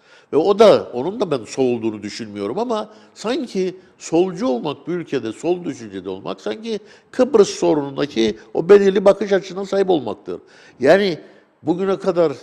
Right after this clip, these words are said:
bu söylediğiniz konuya sahip çıkan bir, e, sol parti çıktı mı ortaya, gördünüz mü? Yani tabii günümüz anlayışında sağ partilerin de görevidir. Onların da sosyal devlet anlayışı olması lazım.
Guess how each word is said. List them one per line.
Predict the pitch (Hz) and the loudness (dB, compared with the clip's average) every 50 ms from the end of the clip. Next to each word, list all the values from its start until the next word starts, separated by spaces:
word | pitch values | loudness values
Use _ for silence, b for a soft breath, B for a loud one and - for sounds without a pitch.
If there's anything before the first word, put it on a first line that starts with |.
| - _ _ _ _ _ _ _ _ | -18 _ _ _ _ _ _ _ _
bu | - 120 135 175 202 | -12 -4 -2 -2 0
söylediğiniz | - 196 175 160 147 127 120 127 120 127 123 | 2 2 2 2 2 -2 -4 -6 -8 -10 -14
konuya | - - 135 127 123 120 117 117 117 - - - - - - | -14 -12 -12 -12 -10 -10 -10 -10 -10 -12 -14 -16 -20 -20 -20
sahip | - - 120 113 123 135 131 | -16 -10 -6 -6 -6 -6 -8
çıkan | - - 117 120 117 113 110 | -10 -14 -12 -10 -10 -10 -8
bir, | 120 120 117 | -8 -8 -8
e, | 110 110 - - 120 113 110 107 107 107 107 107 107 107 107 107 107 107 104 98 | -10 -12 -18 -14 -12 -10 -8 -8 -8 -8 -8 -10 -10 -10 -12 -12 -12 -12 -14 -14
sol | 95 - - 110 110 | -16 -12 -10 -10 -10
parti | 107 - 110 107 95 _ - 101 90 _ _ _ _ | -8 -10 -12 -14 -14 _ -20 -20 -20 _ _ _ _
çıktı | - - 101 - - - | -20 -20 -20 -14 -14 -10
mı | 302 427 | -8 -8
ortaya, | 453 349 - - - - | -8 -8 -8 -10 -10 -10
gördünüz | - - 123 131 113 120 127 - 120 277 277 | -10 -12 -14 -12 -14 -16 -16 -16 -16 -16 -16
mü? | - - - _ _ _ _ _ _ _ _ _ _ _ _ _ _ _ _ _ - | -18 -18 -20 _ _ _ _ _ _ _ _ _ _ _ _ _ _ _ _ _ -10
Yani | 117 127 139 143 123 - - - _ _ _ _ _ _ _ _ - | -6 -6 -4 -4 -6 -10 -14 -20 _ _ _ _ _ _ _ _ -6
tabii | - 143 143 - - 247 247 240 - - - - 101 98 | -2 -2 0 0 0 -2 -2 -4 -6 -10 -14 -20 -14 -6
günümüz | 120 147 143 156 180 233 247 | -6 -6 -6 -6 -8 -6 -4
anlayışında | - 269 302 339 349 311 247 - 175 156 - 113 | -4 -4 -4 -4 -6 -8 -8 -10 -10 -8 -8 -8
sağ | 104 - - 151 185 | -8 -8 -6 -8 -6
partilerin | 202 - 202 190 - - 151 151 151 208 254 269 | -4 -2 -2 -2 -2 -2 -4 -2 -2 -2 -4 -6
de | 262 | -6
görevidir. | 214 160 147 127 113 104 95 92 90 90 98 | -4 -2 0 0 0 -2 -4 -6 -8 -10 -8
Onların | 101 117 123 127 139 - - 330 | -8 -8 -8 -8 -8 -8 -8 -6
da | 330 254 196 - B B B B B | -4 -4 -4 -6 B B B B B
sosyal | - - 147 147 143 - 151 147 147 135 131 | -6 -4 -4 -4 -4 -4 -4 -4 -2 -2 -2
devlet | 135 131 131 127 131 127 - | -2 -2 -2 -2 -4 -6 -6
anlayışı | 123 123 120 117 117 110 98 - 110 | -8 -8 -8 -8 -10 -10 -10 -10 -10
olması | 107 104 98 95 92 - 98 | -12 -10 -12 -14 -14 -12 -10
lazım. | 107 98 90 85 87 87 | -10 -8 -8 -8 -12 -14